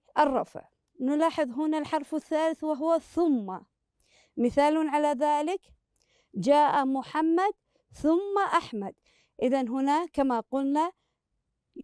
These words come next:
الواو يفيد الاشتراك في الحكم دون ترتيب زمني، سواء كان المجيء لمحمد أولًا أو حمد. هنا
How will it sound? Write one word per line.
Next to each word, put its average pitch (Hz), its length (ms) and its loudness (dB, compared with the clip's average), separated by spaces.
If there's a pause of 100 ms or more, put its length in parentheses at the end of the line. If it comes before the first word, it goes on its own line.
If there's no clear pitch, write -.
(260)
الواو 247 400 4
يفيد 233 460 -2
الاشتراك 240 560 -2
في 269 80 -10
الحكم 294 420 -4
دون 311 400 0
ترتيب 277 460 -2
زمني، 277 560 0
سواء 254 280 0
كان 285 320 0
المجيء 277 480 -2
لمحمد 302 640 0 (480)
أولًا 359 440 2 (180)
أو 392 280 0
حمد. 247 400 -4 (520)
هنا 320 440 0